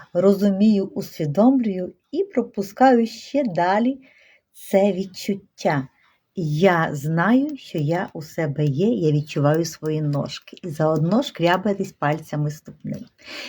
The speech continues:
Я відчуваю теплоту в своєму тілі.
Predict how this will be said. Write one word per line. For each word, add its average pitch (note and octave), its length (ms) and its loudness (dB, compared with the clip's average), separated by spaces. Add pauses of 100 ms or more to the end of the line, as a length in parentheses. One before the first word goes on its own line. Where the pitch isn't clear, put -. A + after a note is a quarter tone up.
(180)
Я G3+ 400 4
відчуваю B3+ 800 0
теплоту F#3 680 -6
в G#3 100 -8
своєму D3+ 580 -4
тілі. - 380 -10